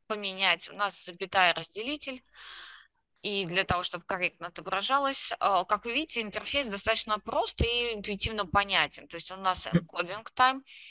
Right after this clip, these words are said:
а, кодировка файла мы должны указать. Если пусто, то, м, и разделитель между значениями, который позволит нам понять, что дан-, ка-, по какому условию данные должны быть разбиты.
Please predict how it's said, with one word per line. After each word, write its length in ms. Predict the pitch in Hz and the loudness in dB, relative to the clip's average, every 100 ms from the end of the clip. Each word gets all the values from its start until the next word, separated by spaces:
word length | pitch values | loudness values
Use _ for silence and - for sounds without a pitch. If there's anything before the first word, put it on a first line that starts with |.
| - - | -12 -8
а, 120 | 185 | -6
кодировка 640 | - 185 226 165 - 226 | -6 -2 0 0 -2 -8
файла 380 | - 240 247 247 | 0 4 4 2
мы 200 | 240 240 | -4 -2
должны 320 | 226 233 233 | -2 -2 -4
указать. 500 | 220 226 220 233 214 | -2 0 2 0 -2
Если 280 | 208 - 202 208 202 233 | -6 -6 -6 -10 -10 -6
пусто, 280 | 269 - | -6 -6
то, 400 | - 208 214 190 - _ | -6 -2 -2 -4 -10 _
м, 220 | 156 147 - - - - | -16 -16 -18 -18 -18 -6
и 180 | 254 294 | 0 2
разделитель 640 | 214 - 208 208 226 180 | 2 0 -2 0 -2 -6
между 480 | 185 185 202 185 185 | -6 -4 -2 -4 -6
значениями, 800 | 175 175 175 - 208 208 185 175 | -6 -6 -2 -2 -2 -4 -10 -10
который 380 | 170 156 202 196 | -8 -6 -4 -4
позволит 400 | 165 170 196 190 | -4 -2 -4 -2
нам 300 | 185 190 - - | -4 -4 -8 -6
понять, 380 | 170 175 208 - _ _ - | -4 -2 -6 -8 _ _ -12
что 180 | - 180 | -8 -2
дан-, 340 | 165 202 208 - | 4 4 2 -2
ка-, 140 | - | -2
по 120 | - | -2
какому 320 | 185 - 202 180 | -8 -6 -6 -6
условию 320 | - 254 190 | -2 -2 2
данные 340 | 165 190 185 | 2 2 0
должны 340 | 160 165 180 180 | -6 -6 -8 -12
быть 180 | 175 | -8
разбиты. 580 | - 170 - 160 - - | -4 -4 -6 -14 -10 -10